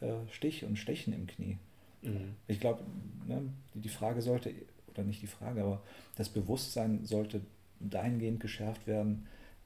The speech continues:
Speaker 1: es ist eine Krankheit, da braucht sich kein Mensch für zu schämen und du gehst dann zum Arzt, äh, sobald du merkst,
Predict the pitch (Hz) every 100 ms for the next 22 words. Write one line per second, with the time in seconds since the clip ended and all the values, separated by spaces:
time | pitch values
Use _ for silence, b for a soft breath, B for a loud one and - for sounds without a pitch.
0 | - - - 104 - - 107 - - -
1 | 85 - 98 104 101 104 - 101 98 95
2 | - - 107 - 104 156 196 - B B
3 | B - - 98 - 95 90 - - -
4 | - 98 - 117 110 113 131 - - -
5 | 113 120 123 - - - 98 87 101 110
6 | 98 104 - -